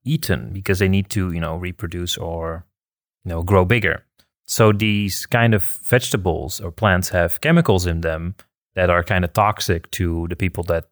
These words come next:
or the, you know, the animals that eat them. For things like fruit, fruit actually wants to be eaten because that's how it actually gets spread. You know, if, if a bird eats, like, an apple or something,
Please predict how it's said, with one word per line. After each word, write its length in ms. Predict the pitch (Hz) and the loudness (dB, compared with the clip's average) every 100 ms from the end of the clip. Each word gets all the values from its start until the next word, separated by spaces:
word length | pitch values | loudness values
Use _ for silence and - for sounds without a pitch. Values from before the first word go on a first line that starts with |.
| _ | _
or 120 | - 80 | -14 -12
the, 160 | 82 - | -14 -12
you 100 | 95 | -8
know, 140 | 82 80 | -8 -8
the 500 | 82 82 82 82 85 - | -10 -10 -8 -10 -10 -2
animals 300 | 98 95 90 | 2 2 2
that 120 | 90 | 0
eat 120 | 107 | -2
them. 180 | - 85 - - _ _ _ _ _ | -2 -6 -10 -20 _ _ _ _ _
For 580 | - 117 110 110 110 - _ | 2 6 6 6 4 2 _
things 180 | - 139 | -2 0
like 140 | 123 - | 2 0
fruit, 520 | - 233 123 - - | 2 4 4 0 -12
fruit 220 | - 180 156 | -2 2 2
actually 260 | 147 - | 2 2
wants 280 | 110 180 196 | 4 4 4
to 60 | 117 | 2
be 100 | 98 | 0
eaten 480 | 92 98 95 135 127 | -2 -2 0 0 0
because 300 | 113 113 98 | 0 2 2
that's 180 | 107 - | 2 0
how 320 | 98 92 92 92 | 2 4 4 2
it 180 | 92 | -2
actually 280 | - 90 - | -2 -4 -4
gets 160 | 92 - | -4 -4
spread. 400 | - 117 82 - _ _ | 0 0 0 -6 _ _
You 40 | |
know, 140 | 87 82 | -4 -2
if, 200 | 82 - | -4 -8
if 160 | 90 98 | -8 -4
a 200 | 85 82 | -4 -4
bird 320 | 82 90 90 | 0 2 2
eats, 180 | 87 85 | -2 -6
like, 140 | 82 92 | -4 -2
an 60 | |
apple 380 | 92 95 - 87 87 | -2 -2 -2 -6 -6
or 80 | |
something, 460 | 85 95 85 90 85 | -4 -2 0 -2 -4